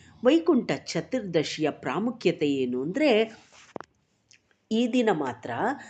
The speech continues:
ಇವಾಗ ಕಾರ್ತಿಕ ಸೋಮವಾರ ಅಂದ್ರೆ ನಮ್ಗೆ ತಟ್ಟನ್ ನೆನ್ಪಾಗೋದು ಯಾವ್ದು? ಶಿವನ್ಗೆ ಅಂತ. ಆ ಥರ ಅಲ್ಲದೆ ನಾವು ಹರಿಗೆ ಮತ್ತೆ ಹರಂಗೆ ಇಬ್ಬರಿಗೂ ಸಮರ್ಪಿತವಾದ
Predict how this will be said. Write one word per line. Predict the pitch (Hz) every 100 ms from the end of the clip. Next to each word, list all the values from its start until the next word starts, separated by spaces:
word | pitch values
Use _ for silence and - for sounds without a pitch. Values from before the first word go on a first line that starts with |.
| - -
ಇವಾಗ | 285 285 285
ಕಾರ್ತಿಕ | 277 214 208 262 262
ಸೋಮವಾರ | 254 233 233 226 208 208
ಅಂದ್ರೆ | 220 294 226 226 - - -
ನಮ್ಗೆ | 247 240
ತಟ್ಟನ್ | 220 - 160 220 226
ನೆನ್ಪಾಗೋದು | 208 180 170 175 165 151
ಯಾವ್ದು? | 151 143 240
ಶಿವನ್ಗೆ | 247 285 196 135 117 110
ಅಂತ. | 110 110 127 - - - - _
ಆ | 170 185
ಥರ | 220 269 254 220
ಅಲ್ಲದೆ | 160 147 147 135 117 143 233 277 - _ _ _ -
ನಾವು | 240 254 247 139 214 269 - _ _
ಹರಿಗೆ | - 202 226 285 247 311
ಮತ್ತೆ | 240 - 208
ಹರಂಗೆ | 202 170 147 143 127 127 - _ _ 196
ಇಬ್ಬರಿಗೂ | 190 175 - 277 262 - 320
ಸಮರ್ಪಿತವಾದ | 381 180 143 175 - 214 208 202 202 196